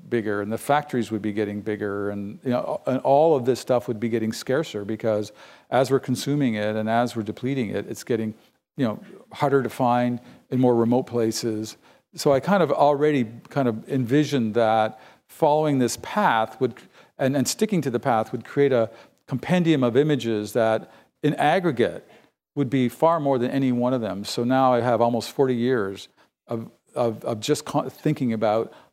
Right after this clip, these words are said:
our human footprint and the places where I can photograph that. And, uh, and so I think, you know, it, it's, it's, uh, it's proven to be, I think, an interesting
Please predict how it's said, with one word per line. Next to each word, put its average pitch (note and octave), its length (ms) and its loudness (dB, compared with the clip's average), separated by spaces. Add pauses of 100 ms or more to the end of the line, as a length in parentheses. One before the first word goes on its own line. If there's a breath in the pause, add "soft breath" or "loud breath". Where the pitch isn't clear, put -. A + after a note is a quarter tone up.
(300)
our B2 180 2
human C3 300 0
footprint A#2 560 -4
and A#2 240 -2
the A2 40 0
places C3 440 -2
where A#2 160 0
I A2+ 80 2
can G#2+ 160 -8
photograph G#2 800 -4
that. G2+ 280 -6 (440 loud breath)
And, A#2 600 2
uh, A2+ 380 4
and A#2+ 160 -4
so A#2+ 300 2
I A#2+ 100 2
think, A#2+ 300 -2 (180)
you C3 80 -4
know, G#2 240 -4 (760)
it, D3+ 160 4
it's, C#3+ 300 0
it's, A#2+ 400 0
uh, A2 380 0 (360 loud breath)
it's - 120 -12
proven D3 340 2
to C3+ 100 0
be, B2+ 400 2
I B2 160 2
think, B2+ 180 -2
an A#2+ 100 0
interesting A2+ 560 -4